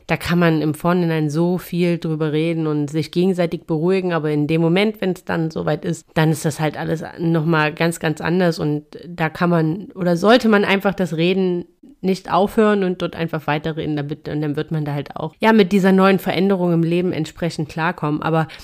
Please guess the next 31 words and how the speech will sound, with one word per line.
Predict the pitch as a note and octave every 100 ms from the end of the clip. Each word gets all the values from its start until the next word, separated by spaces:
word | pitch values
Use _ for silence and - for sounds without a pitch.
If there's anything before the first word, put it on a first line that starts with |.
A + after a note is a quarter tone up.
| - -
das | G3
sind | G#3 F#3
halt | F3 D#3+ -
so | F#3
die | F3+
zwei | - F#3 F#3+
Sachen | F#3+ F3 F#3
gewesen, | E3 F3+ G3 F3+
die | E3+
mich | E3 D#3+
im | D#3+ D#3
letzten | F3 F3+ - E3
Trimester | - D#3 E3+ - D#3
massiv | D#3+ - A3 A3 G#3+
beschäftigt | E3+ - F3+ - C#3+ -
haben. | C3+ C#3 C3+ -
Wirklich | F#3+ G3 F3
die | - D#3 -
eigene | E3 G3 A3+ A3
Veränderung, | G3+ F3+ G3 F#3+ F3+ F3+ F3 -
aber | E3 E3+ E3 D#3+ D#3
halt | D#3+ -
auch | D#3
die | D3+ D3
Veränderung | - - D3+ D#3+ D#3 D3+ -
der | F3+
Beziehung | E3 E3 - G3+ G#3 G3
und | E3+ E3
was | D#3 -
damit | B2 C#3+ C#3+ D3+ - -
entsprechend | D3+ - - C#3 - C#3+ C3+